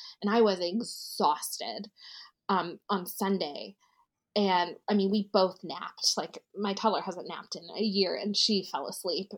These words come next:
and I fell asleep. Sure enough, that was it. I don't know if she could sense what was happening or what, but about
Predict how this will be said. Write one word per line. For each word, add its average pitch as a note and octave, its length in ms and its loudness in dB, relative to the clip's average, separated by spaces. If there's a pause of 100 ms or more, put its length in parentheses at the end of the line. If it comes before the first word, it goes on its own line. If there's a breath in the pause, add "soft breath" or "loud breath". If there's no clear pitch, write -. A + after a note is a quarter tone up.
(100)
and E3 460 -2 (760 loud breath)
I G3+ 180 8
fell E3+ 240 0
asleep. F3+ 440 -4 (640)
Sure A3 220 4
enough, C4 320 8
that A#3 160 12
was G#3+ 120 10
it. C3 160 4 (180)
I G3 140 2
don't G#3 160 4
know G#3 140 6
if G#3 80 2
she A3 140 2
could F3+ 160 -6
sense B3+ 340 4
what A#3+ 100 4
was A#3+ 120 0
happening A3+ 680 4
or G3+ 160 4
what, G#3 320 2 (100)
but F#3 320 2 (580 loud breath)
about G3+ 500 2